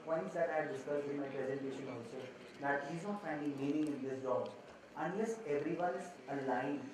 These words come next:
to one common vision of the organization, which is the responsibility of the H R, the company can succeed. So that's the reason. Everyone is too good in over there, you know. Uh, the one who leaves, uh, so once a loss is, uh,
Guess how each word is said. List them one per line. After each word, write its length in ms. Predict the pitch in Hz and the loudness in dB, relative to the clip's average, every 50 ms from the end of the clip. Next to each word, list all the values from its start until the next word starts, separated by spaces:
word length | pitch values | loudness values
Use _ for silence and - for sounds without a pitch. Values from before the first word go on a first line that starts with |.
| - - 175 | -10 -10 -8
to 60 | 170 170 143 127 | -6 -6 -4 -2
one 240 | 127 131 170 165 165 - - - | -2 0 0 -2 -4 -6 -6 -2
common 300 | 139 139 143 160 175 - - - 127 | 0 0 0 0 -2 -4 -6 -4 -2
vision 420 | 139 135 139 165 160 - - - - - - - - - - 143 | -2 0 2 2 2 0 0 -4 -8 -10 -14 -18 -18 -8 -2 2
of 240 | 143 147 143 160 160 | 2 4 4 4 4
the 80 | 143 | 6
organization, 800 | - - 143 143 143 135 131 135 143 139 - - 127 123 120 120 135 | 6 6 6 4 2 0 0 0 -2 -2 -2 -2 -2 -4 -4 -4 -4
which 160 | 143 - 165 | -4 -4 -4
is 80 | 165 156 | -2 0
the 120 | 165 143 | 2 4
responsibility 840 | 143 143 - - 160 160 165 165 - 208 202 202 196 190 190 190 196 | 4 4 2 2 2 2 2 2 0 -2 0 2 2 4 4 4 2
of 120 | 185 - - 151 - | 0 0 0 -2 -2
the 100 | 135 131 | 0 0
H 180 | 131 131 - 151 | 0 0 2 2
R, 140 | 135 123 120 120 - - - - - - - - - | 2 2 2 0 -4 -8 -12 -14 -16 -18 -16 -8 -6
the 60 | 156 | -4
company 400 | 151 165 170 131 - - 175 165 - | 0 4 4 4 4 2 -2 -4 -4
can 200 | 165 156 147 143 - | -2 -2 -2 -2 -4
succeed. 360 | - 117 - - 131 123 117 107 - - - - - - - - - - | -6 -10 -10 -10 -10 -8 -8 -10 -10 -12 -16 -16 -18 -18 -18 -18 -14 -8
So 80 | 156 147 | -4 2
that's 300 | 156 156 160 160 160 - | 6 6 6 6 4 0
the 140 | 170 180 180 | 0 0 2
reason. 360 | 175 160 147 139 143 135 123 - - - 151 | 2 2 0 0 0 0 -2 -2 -6 -4 -2
Everyone 420 | 170 202 208 226 220 214 220 220 214 | 0 0 0 0 0 0 0 0 0
is 80 | 214 | -2
too 160 | - 247 247 - 269 | -2 -2 -2 -2 -2
good 220 | 269 254 214 - 208 | 0 0 0 2 2
in 60 | 202 | 2
over 140 | - 160 156 | 2 4 4
there, 240 | 143 143 135 127 127 | 4 4 6 4 4
you 80 | - - | 2 2
know. 120 | - - - - - - - - - - - - | 0 -2 -4 -8 -12 -14 -18 -18 -18 -18 -8 -4
Uh, 240 | 139 139 143 143 | 0 2 2 4
the 100 | 143 151 147 | 4 6 8
one 160 | 156 156 - - 175 | 8 8 8 6 4
who 120 | 165 170 185 | 2 0 0
leaves, 200 | 196 180 165 170 | -2 -2 0 4
uh, 300 | 165 165 165 - - - - - - | 6 6 6 6 4 2 -2 -6 -6
so 160 | - 151 139 - - - - - - - - - 139 | -4 -2 -2 -2 -4 -6 -10 -12 -12 -12 -8 2 6
once 220 | 151 151 - - | 6 6 6 4
a 120 | 170 156 147 | 2 4 6
loss 200 | 151 151 151 151 | 6 6 4 2
is, 240 | 151 147 - 147 | 0 -2 -2 0
uh, 320 | 135 131 127 123 123 120 | 2 4 6 6 6 4